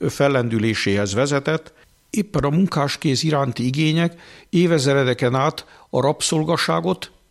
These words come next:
ö, tartották fenn, az emberi méltóságnak a, az elnyomását,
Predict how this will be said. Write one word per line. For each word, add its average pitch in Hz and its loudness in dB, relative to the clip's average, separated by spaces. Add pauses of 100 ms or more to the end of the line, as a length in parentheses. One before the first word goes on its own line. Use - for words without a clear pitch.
(160)
ö, 185 -4
tartották 170 -2
fenn, 196 -2 (580)
az 151 0
emberi 170 2
méltóságnak 147 0
a, 123 0 (180)
az - -4
elnyomását, 185 0